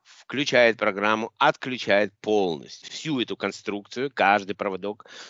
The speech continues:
в отдельности до ста процентов выводит из всех семи тонких тел Аркадия. И отправляется эта конструкция потом в клетку тюрьму. Один,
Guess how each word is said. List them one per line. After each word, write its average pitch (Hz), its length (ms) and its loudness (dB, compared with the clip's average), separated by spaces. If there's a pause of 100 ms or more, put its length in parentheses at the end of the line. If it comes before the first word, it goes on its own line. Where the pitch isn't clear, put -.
(120)
в 76 180 -6
отдельности 110 540 4
до 107 280 0
ста 110 300 4
процентов 98 680 -6
выводит 110 800 -2
из 131 120 -4
всех - 340 0
семи 95 240 -6
тонких 131 440 -4
тел 95 280 2
Аркадия. 82 680 -2 (280)
И 185 280 4
отправляется 101 800 4
эта 90 100 -4
конструкция 147 800 -2
потом 117 260 -4
в - 80 -14
клетку 92 540 2
тюрьму. 73 320 -8
Один, 98 420 -2